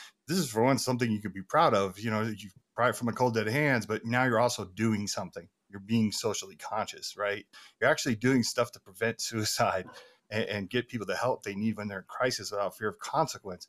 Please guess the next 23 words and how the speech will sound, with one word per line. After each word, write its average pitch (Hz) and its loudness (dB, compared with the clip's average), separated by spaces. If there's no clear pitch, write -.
Like, 107 -8
this 131 -2
is 131 -4
something 120 -2
our 110 0
industry 104 -4
needs 95 -8
to - -20
be - -20
proud 135 2
of. 95 0
And 110 2
that's 120 6
been 104 0
the 101 -2
biggest 92 -4
challenge 98 -2
is, 90 -6
is 98 -8
getting 104 -4
some 104 -4
of 101 -2
the, 95 -4